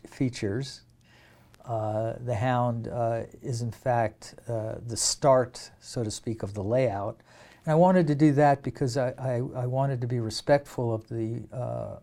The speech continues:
uh, people that I hoped would actually come and see the exhibit. And, and I, I expected that, uh, not all of them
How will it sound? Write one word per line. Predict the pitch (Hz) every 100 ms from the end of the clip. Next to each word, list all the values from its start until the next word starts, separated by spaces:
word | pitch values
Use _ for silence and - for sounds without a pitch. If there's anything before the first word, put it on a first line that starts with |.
| _
uh, | 120 123
people | - 135 120 113
that | 113
I | 107 107 - - - -
hoped | - - 156 147 - - _ - - _
would | 131 123
actually | 117 127
come | 113 127
and | 110
see | - 131 117
the | 98
exhibit. | 117 147 131 107 - _ _ _ _ _
And, | 127 110 117 110 110 -
and | 120 113 110
I, | 110 120 - -
I | 113 113 117 - _ _ -
expected | 123 - - 151 143 - 120 113
that, | 110 113 - - _ - -
uh, | 113 113 123 - -
not | 147 131 135
all | 139 139 151
of | 127
them | 113 110 117